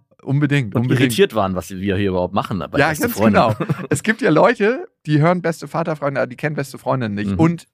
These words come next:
Speaker 1: es wird eine gesunde Mischung. Also sowohl Beste Freundinnen als auch Beste Vaterfreundenhörer werden abgeholt. Und ihr könnt euch jetzt die Karten sichern. Die Infos findet ihr in den Shownotes und die Karten gibt es auf bestefreundinnen punkt de.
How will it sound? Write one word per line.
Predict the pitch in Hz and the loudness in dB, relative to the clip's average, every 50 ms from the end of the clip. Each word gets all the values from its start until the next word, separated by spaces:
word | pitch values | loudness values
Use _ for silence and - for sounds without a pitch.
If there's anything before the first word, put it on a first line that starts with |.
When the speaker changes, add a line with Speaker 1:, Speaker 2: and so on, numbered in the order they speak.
| _ - | _ -12
Speaker 1:
es | 117 - - | -10 -4 0
wird | 123 135 135 | 0 0 0
eine | 117 107 | 0 -4
gesunde | 95 101 87 104 101 95 | -6 -4 -2 -2 -2 -2
Mischung. | 90 90 101 107 - 107 95 | -2 -2 -4 -4 -4 -6 -4
Also | 87 92 95 92 98 98 - | -4 -4 -4 -4 -4 -6 -6
sowohl | - 107 110 104 123 156 165 | -6 -8 -6 -2 -2 -2 -2
Beste | 139 - 135 - - 107 | 0 -2 -4 -6 -8 -18
Freundinnen | - - 117 120 127 127 120 113 110 107 107 | -10 -4 -4 -2 -2 -2 -4 -4 -4 -6 -6
als | - 101 101 - 101 | -6 -8 -8 -8 -8
auch | 95 | -10
Beste | - 98 92 - 95 | -8 -8 -8 -8 -8
Vaterfreundenhörer | - - 98 101 95 90 - - 90 90 90 92 92 90 90 87 92 92 90 - _ - _ _ _ | -6 -4 -4 -2 -2 -4 -6 -6 -4 -4 -4 -4 -4 -4 -4 -4 -4 -4 -6 -6 _ -20 _ _ _
werden | 98 104 110 117 | -2 -2 -2 0
abgeholt. | 113 - 117 - - - 98 101 110 117 | -2 -4 -6 -6 -6 -8 -4 -4 -4 -4
Und | - 107 | -4 -6
ihr | 101 95 | -6 -4
könnt | - 143 - | -4 -4 -4
euch | 120 110 - | -4 -6 -6
jetzt | 143 165 170 - - - | -6 -6 -6 -6 -10 -12
die | 143 | -10
Karten | 139 - 107 110 - - 110 | -8 -8 -10 -10 -10 -12 -10
sichern. | 101 101 98 - 113 117 131 131 _ - - - _ - | -8 -8 -6 -4 -4 -4 -4 -6 _ -20 -20 -20 _ -14
Die | - | -6
Infos | - 147 180 202 - - 123 - | -2 0 0 -2 -2 -6 -10 -8
findet | - 165 151 139 - | -6 -6 -6 -4 -4
ihr | 127 120 | -4 -2
in | |
den | 113 107 104 | -2 -4 -4
Shownotes | - - 143 139 131 127 123 117 - | -6 -4 -4 -4 -4 -4 -6 -8 -8
und | - 110 98 | -12 -12 -12
die | 95 | -10
Karten | - 135 147 139 - 110 98 | -6 -6 -6 -6 -6 -8 -6
gibt | 104 120 120 - 110 | -6 -6 -6 -8 -16
es | 107 - - | -16 -14 -8
auf | - 101 110 - _ | -6 -6 -6 -6 _
bestefreundinnen | - 113 127 - - 127 - - - 101 98 101 98 98 95 92 | -6 -6 -6 -6 -8 -18 -14 -8 -6 -4 -4 -4 -4 -6 -6 -8
punkt | - 110 101 90 - | -8 -10 -10 -10 -12
de. | - - 113 127 147 | -10 -6 -4 -4 -4